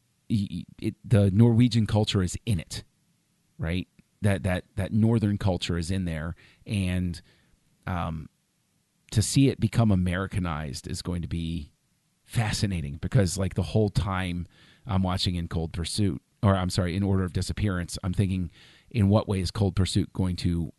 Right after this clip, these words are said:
action this up? Like, I'm watching scenes and I'm like, "Okay, I know how they're gonna approach this one. I know, no, okay, I know what they're gonna do here," and say,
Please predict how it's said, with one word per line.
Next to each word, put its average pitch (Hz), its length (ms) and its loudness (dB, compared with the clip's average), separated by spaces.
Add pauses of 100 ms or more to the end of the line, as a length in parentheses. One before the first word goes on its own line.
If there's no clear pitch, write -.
action 90 400 -4
this 80 200 -6
up? 62 240 -6 (560)
Like, 110 140 2
I'm 107 120 0
watching 110 360 4
scenes 113 360 2
and 101 60 2
I'm 98 60 0
like, 90 160 -4
"Okay, 92 240 -2
I 85 120 0
know 90 200 2
how 85 180 -4
they're 80 140 -2
gonna 71 180 -4
approach - 380 -4
this - 240 -6
one. 65 200 -6
I 104 100 4
know, 104 360 6
no, 107 260 4 (100)
okay, 113 240 4
I 104 140 4
know 117 160 8
what 123 140 6
they're 120 80 4
gonna 92 200 4
do 87 220 -2
here," 82 280 -4
and 80 100 -10
say, 82 140 -4